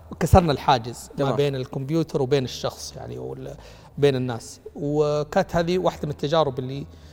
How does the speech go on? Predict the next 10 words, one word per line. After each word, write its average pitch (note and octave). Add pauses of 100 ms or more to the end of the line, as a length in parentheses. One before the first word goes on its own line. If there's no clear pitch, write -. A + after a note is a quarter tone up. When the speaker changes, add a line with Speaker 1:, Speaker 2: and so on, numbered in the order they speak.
(160)
Speaker 1:
تعلمنا D#3+
منها D#3
أشياء D3
كثير. - (280)
Speaker 2:
تمام. B2+ (1500)
Speaker 1:
آه، C3
Speaker 2:
طب، -
هذا D#3
المشروع C#3
أنت B2